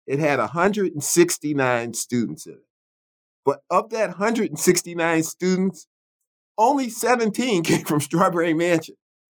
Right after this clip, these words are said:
So the neighborhood in Strawberry Mansion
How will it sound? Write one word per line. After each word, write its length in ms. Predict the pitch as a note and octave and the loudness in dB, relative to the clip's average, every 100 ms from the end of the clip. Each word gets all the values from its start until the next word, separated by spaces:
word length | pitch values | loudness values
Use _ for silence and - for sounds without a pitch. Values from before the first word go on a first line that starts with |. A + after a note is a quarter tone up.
| _ _ _ | _ _ _
So 400 | - G3+ G3 - _ _ _ - | -4 0 0 -2 _ _ _ -4
the 100 | F#3 | -4
neighborhood 760 | F3+ A3 D#4 D4+ G3+ F#3 F3+ F#3 | -2 -2 0 0 2 2 0 -2
in 80 | D#3 | -4
Strawberry 500 | - G3 F#3 F3 E3+ | 0 0 0 0 -2
Mansion 640 | D#3+ A3+ B3+ - C3+ B2+ | 0 0 0 -2 -8 -10